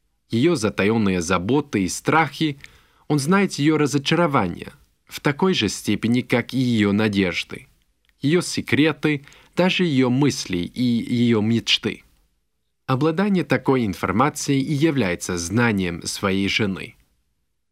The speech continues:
Для того, чтобы так знать свою жену, необходим чуткий дух, желание принимать участие, слушать, заботиться.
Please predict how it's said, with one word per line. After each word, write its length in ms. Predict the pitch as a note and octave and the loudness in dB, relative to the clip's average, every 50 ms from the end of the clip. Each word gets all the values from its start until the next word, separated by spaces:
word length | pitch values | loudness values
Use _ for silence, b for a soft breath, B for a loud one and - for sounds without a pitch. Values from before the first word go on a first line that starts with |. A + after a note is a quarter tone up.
| _ - | _ -6
Для 100 | - G2 F#2+ | -6 -6 -4
того, 300 | - G#2 F#2+ A#2 D3 D3 | -2 -2 -2 0 -2 -2
чтобы 320 | - - - G2 F#2 F2+ | -2 -4 -6 -4 -4 -4
так 320 | - - B2 B2+ C3+ - | -2 0 -2 -2 0 -2
знать 340 | - - B2+ C3 C#3+ D#3 D3 | -6 -4 0 0 0 0 -2
свою 360 | - - - - A#2+ B2+ C3 | -6 -8 -4 -2 0 0 0
жену, 400 | - - C#3+ C#3+ D#3+ F#3 G3 F#3+ B B B B B B B B | 0 0 0 0 0 0 -2 -4 B B B B B B B B
необходим 640 | C3+ F3 F#3 F#3+ - G3+ F#3 C3+ A2 A2+ A2+ A#2+ - - _ _ | 0 0 0 2 0 0 0 2 0 0 0 0 -4 -8 _ _
чуткий 480 | - - G3+ G3+ G3 - - - F3+ D3+ | -4 0 0 0 -2 -4 -2 -2 -2 0
дух, 400 | A2 G2 F2 C#2+ - - - _ _ _ _ _ _ - | 0 -2 -4 -4 -6 -14 -20 _ _ _ _ _ _ -8
желание 480 | - F#2+ G#2+ B2 B2+ D3 E3+ F3+ F3 E3 | -4 -2 0 0 2 2 2 2 0 -2
принимать 560 | - - D3 D#3+ E3 D#3+ F#3 F#3+ F#3+ - - | -2 -2 -2 0 2 2 2 0 0 -2 -4
участие, 720 | G#2+ - - - G#2 G2 - - - - C#3 C#3+ C#3+ C#3 - - | -6 -4 -2 -2 -2 -2 -4 -6 -8 -4 -4 -4 -4 -4 -10 -14
слушать, 760 | - - - - - E3 F3 D3 - - C#3+ C3 A#2 - - _ - | -12 -10 -10 -6 -2 -2 -2 -2 -2 -4 -4 -4 -4 -8 -16 _ -6
заботиться. 880 | A2+ G2+ C3+ C#3 B2 B2+ A#2 G2 - G2 F#2 - - - - - | -2 0 0 0 2 0 0 0 -2 -8 -10 -10 -10 -12 -12 -14